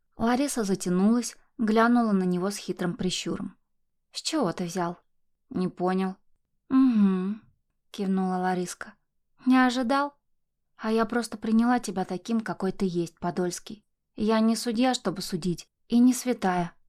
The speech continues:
чтобы морализаторствовать. Но если уж прям честно, я только об одном иногда жалею.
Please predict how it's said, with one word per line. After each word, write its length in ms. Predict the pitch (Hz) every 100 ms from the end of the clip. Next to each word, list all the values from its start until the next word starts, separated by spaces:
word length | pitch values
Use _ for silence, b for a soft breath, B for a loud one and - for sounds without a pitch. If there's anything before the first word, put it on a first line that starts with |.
| _ _
чтобы 340 | - 202 180
морализаторствовать. 1120 | 190 190 190 180 180 175 180 - 190 190 - - _ _ _ _ _
Но 160 | 240 240
если 380 | 233 226 220 220
уж 180 | 208 -
прям 300 | 214 208 202
честно, 720 | - 269 269 - 196 175 170 _ _
я 200 | - 208
только 340 | 202 208 202 196
об 120 | 196
одном 320 | 196 233 226
иногда 340 | 185 175 175
жалею. 380 | 175 185 175 170